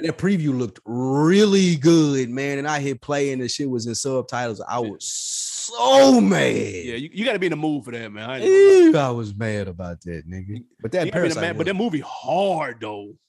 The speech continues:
Speaker 1: Really?
Speaker 2: Super do-, man, yeah, they killed it. Like, tho-, that's one thing that Korean movies do a good job of is they build character development really quickly,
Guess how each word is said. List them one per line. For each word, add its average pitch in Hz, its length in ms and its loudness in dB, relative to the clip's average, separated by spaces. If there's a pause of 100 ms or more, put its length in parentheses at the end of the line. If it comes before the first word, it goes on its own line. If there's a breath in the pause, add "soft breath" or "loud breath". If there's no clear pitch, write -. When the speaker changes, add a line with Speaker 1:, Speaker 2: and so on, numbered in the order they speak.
(200)
Speaker 1:
Really? 170 380 -2
Speaker 2:
Super 147 400 -6
do-, 113 180 -18
man, 262 380 -12
yeah, 160 140 -6
they 226 120 -8
killed 175 420 -10
it. 113 140 -16 (380 soft breath)
Like, 202 140 -2
tho-, 254 80 0
that's 262 160 -2
one 277 160 -2
thing 220 160 -4
that 196 120 -4
Korean 180 480 -4
movies 156 420 -4
do 151 220 0
a 127 40 -2
good 151 220 -6
job 147 280 -4
of 131 160 -6
is 120 60 -8
they 147 100 -4
build 139 280 -4
character 147 320 -6
development 131 680 -10
really 135 320 -4
quickly, 151 560 -10